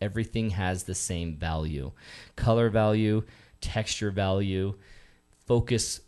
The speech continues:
worthiness. You almost have to convince someone or stand next to someone to point on the image where they should be looking, because the image itself has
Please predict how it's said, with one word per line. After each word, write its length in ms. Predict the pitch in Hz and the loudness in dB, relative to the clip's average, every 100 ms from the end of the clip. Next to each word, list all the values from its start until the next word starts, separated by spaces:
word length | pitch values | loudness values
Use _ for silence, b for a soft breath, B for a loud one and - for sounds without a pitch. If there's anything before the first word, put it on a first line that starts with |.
| _ 110 | _ -8
worthiness. 920 | 101 120 120 117 113 113 117 - - _ 123 | 0 2 4 6 6 4 0 -2 -6 _ -10
You 300 | 127 123 - | -6 -2 -2
almost 400 | 120 165 160 120 | 0 0 -2 0
have 320 | 135 127 - | 0 0 -2
to 100 | 113 | -6
convince 560 | - 113 101 113 120 | -2 -2 0 0 0
someone 460 | - - 113 113 117 | -2 -2 -2 0 0
or 80 | 104 | -2
stand 340 | - 110 101 | -2 0 2
next 220 | 104 117 | 0 0
to 100 | - | -2
someone 360 | 104 110 101 101 | -2 0 0 0
to 100 | 95 | -2
point 320 | - 110 110 - | -2 -2 -2 -4
on 160 | 101 | -4
the 140 | 95 101 | -2 -2
image 340 | 101 87 87 - | -2 -4 -6 -10
where 240 | 101 101 | -4 -2
they 120 | 95 95 | 0 -2
should 280 | - 95 | -2 -4
be 80 | 92 | -4
looking, 600 | 85 98 113 98 82 82 - B B - | -2 -2 0 0 -2 -4 -10 B B -8
because 440 | 110 - 110 95 | -6 0 0 -2
the 220 | 98 95 | -4 -2
image 240 | 110 131 110 | 0 -2 -2
itself 520 | 98 - 135 117 101 | -4 0 4 4 2
has 480 | - 101 92 92 | -2 -2 -2 -4